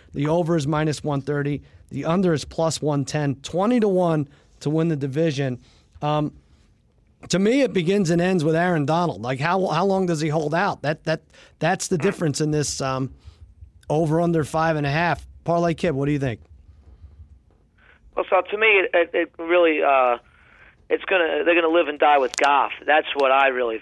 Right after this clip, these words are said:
Speaker 2: think. Um,
Speaker 1: Mm-hmm.
Speaker 2: what, you live in L A. What do they think about him out there? What, what, what's, what's the word on him? What,
Speaker 1: Uh, you know, it's
Speaker 2: positive, negative, or it, it's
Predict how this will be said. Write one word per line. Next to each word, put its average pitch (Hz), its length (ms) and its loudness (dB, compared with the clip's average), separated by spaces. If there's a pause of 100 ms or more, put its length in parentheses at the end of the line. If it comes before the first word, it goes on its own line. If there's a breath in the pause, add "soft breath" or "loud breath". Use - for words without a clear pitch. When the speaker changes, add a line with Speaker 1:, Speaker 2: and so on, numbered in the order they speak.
Speaker 2:
think. 123 260 -6
Um, 127 320 2
Speaker 1:
Mm-hmm. 101 180 -16
Speaker 2:
what, 226 220 2
you 233 220 -2
live 226 160 2
in 147 100 2
L 139 180 2
A. 139 140 4
What 202 140 4
do 233 40 4
they 233 200 4
think 247 160 -2
about 143 260 2
him 123 160 -6
out 110 200 -2
there? 104 260 -4
What, 143 180 -2
what, 185 200 0
what's, 196 200 -2 (100)
what's 185 280 -4
the 208 80 2
word 180 320 2
on 123 160 -2
him? 113 180 -12
What, 160 240 -2 (220 soft breath)
Speaker 1:
Uh, 156 80 -6 (160)
you 165 160 -2
know, 214 100 2
it's 202 140 4
Speaker 2:
positive, 190 360 0
negative, 202 460 4
or 165 240 4
it, 160 220 -2
it's - 120 -6